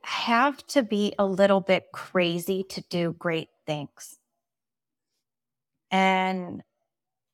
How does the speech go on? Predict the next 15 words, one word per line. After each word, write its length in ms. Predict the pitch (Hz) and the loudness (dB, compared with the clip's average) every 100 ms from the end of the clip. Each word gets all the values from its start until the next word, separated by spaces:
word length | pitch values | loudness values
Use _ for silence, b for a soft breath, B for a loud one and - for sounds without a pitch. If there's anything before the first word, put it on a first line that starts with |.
| _ - | _ 0
I 220 | 202 214 | 2 2
have 280 | 220 226 220 | 2 0 -2
a 60 | |
saying, 420 | - 202 190 190 | -2 0 2 2
"Namaste 460 | 180 175 190 190 - | 2 2 0 -4 -4
cray, 400 | - 185 170 165 | 0 2 2 -2
the 80 | 170 | -8
crazy 420 | - 185 170 202 | -6 -6 -2 0
in 140 | 202 196 | 2 2
me 180 | 185 | 2
appreciates 600 | 180 - 175 - 170 160 - | 0 -4 -6 -4 -4 -6 -8
the 100 | 180 | -8
crazy 400 | - 165 165 180 | -4 -4 -2 0
in 160 | 202 | 2
you." 300 | 190 151 147 | 2 0 -4